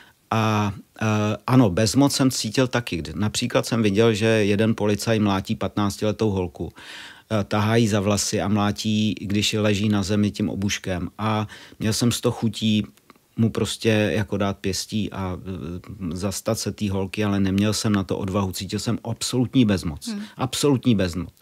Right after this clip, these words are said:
Speaker 1: Do dneška na to vzpomínám a není mi z toho dobře.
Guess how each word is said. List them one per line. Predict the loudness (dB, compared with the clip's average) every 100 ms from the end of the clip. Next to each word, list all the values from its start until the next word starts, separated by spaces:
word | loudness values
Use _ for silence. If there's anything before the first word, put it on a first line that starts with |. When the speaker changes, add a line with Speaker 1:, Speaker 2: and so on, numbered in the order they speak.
| -18 -16 -4
Speaker 1:
Do | 4 6
dneška | 6 6 2 2 0 -8 -8 -4 -2
na | 0
to | 0
vzpomínám | -2 2 6 6 6 4 0
a | 0
není | 4 6
mi | 4
z | 2
toho | -2 -2
dobře. | -2 -6